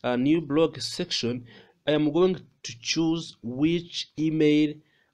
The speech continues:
I am going to use to create my blog. So I may choose to use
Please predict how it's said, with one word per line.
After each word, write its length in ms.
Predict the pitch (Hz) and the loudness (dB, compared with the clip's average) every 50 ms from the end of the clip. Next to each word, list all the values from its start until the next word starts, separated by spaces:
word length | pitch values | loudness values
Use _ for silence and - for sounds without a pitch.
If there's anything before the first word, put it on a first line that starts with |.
| _ - | _ -6
I 140 | - 120 123 | -4 -2 -2
am 340 | 123 120 113 110 110 110 107 | 0 0 0 0 0 -2 0
going 440 | 123 147 151 151 143 139 - - - - | 2 4 4 4 4 2 -2 -4 -6 -6
to 120 | - 117 | -4 -4
use 520 | 107 104 110 113 120 123 127 127 127 - | -4 -2 -2 -2 -2 -4 -4 -6 -8 -14
to 120 | - - - _ | -16 -18 -20 _
create 520 | - - 104 107 110 110 113 113 113 - - | -10 -6 -4 -2 -2 -2 -2 -4 -8 -12 -12
my 360 | - 107 110 92 95 95 92 - 110 110 | -12 -10 -10 -8 -6 -6 -8 -8 -10 -10
blog. 320 | 110 107 110 90 78 73 - - | -8 -6 -6 -6 -6 -8 -14 -14
So 420 | - - - - 156 160 165 165 - _ _ - _ _ _ _ _ _ _ | -12 -10 -8 -4 -2 -2 -2 -4 -6 _ _ -20 _ _ _ _ _ _ _
I 140 | - 120 127 | -6 -2 0
may 220 | 131 135 139 135 127 | 0 2 2 2 0
choose 380 | 127 - - 156 160 160 156 - | -2 -4 -2 -2 -2 -2 -2 -6
to 140 | - - | -6 -4
use 460 | 117 117 127 147 147 143 - - - | -4 -2 -2 -2 -4 -4 -8 -10 -12